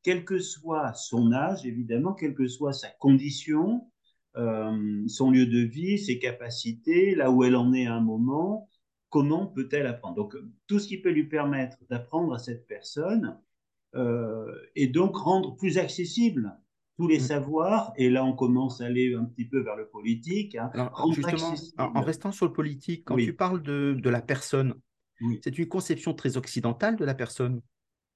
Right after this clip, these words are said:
Speaker 2: Tous les pays ne fonctionnent
Speaker 1: Oui.
Speaker 2: pas autour de la personne. Est-ce que c'est, vous êtes militant de ce projet ?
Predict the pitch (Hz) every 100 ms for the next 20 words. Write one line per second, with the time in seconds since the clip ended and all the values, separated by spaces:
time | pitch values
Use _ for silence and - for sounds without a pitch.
0 | _ _ _ _ _ - 156 - 160 147
1 | 113 135 131 139 131 120 123 113 113 127
2 | - 214 - - 135 - 185 - 131 151
3 | - 143 147 160 - 160 135 - 131 -
4 | 127 190 254